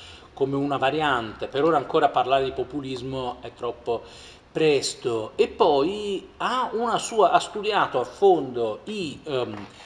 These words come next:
il Raskol, ossia i, eh, settari, i vecchi credenti, e ha una teoria qui esposta,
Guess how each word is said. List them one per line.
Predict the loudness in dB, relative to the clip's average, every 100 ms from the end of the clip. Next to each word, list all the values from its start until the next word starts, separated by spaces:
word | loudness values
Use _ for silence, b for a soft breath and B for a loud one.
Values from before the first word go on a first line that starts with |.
| B
il | -4 -2 0
Raskol, | 4 4 4 -2 4 6 6 2 -2 2 0 0
ossia | -8 -6 -6 -2 2 2 0 -8
i, | -8 -4 -4 -6 -8
eh, | -6 -4
settari, | -4 -6 -2 4 4 4 -4 -8 -2
i |
vecchi | 0 0 0 -4
credenti, | 0 2 2 0 -2 -10 -12 -10 -10 B B B B -10
e | -2
ha | 2 4
una | 4 2 2
teoria | 6 8 6 4 4 4
qui | 0 -2 2
esposta, | 2 2 6 6 6 2 2 2 -2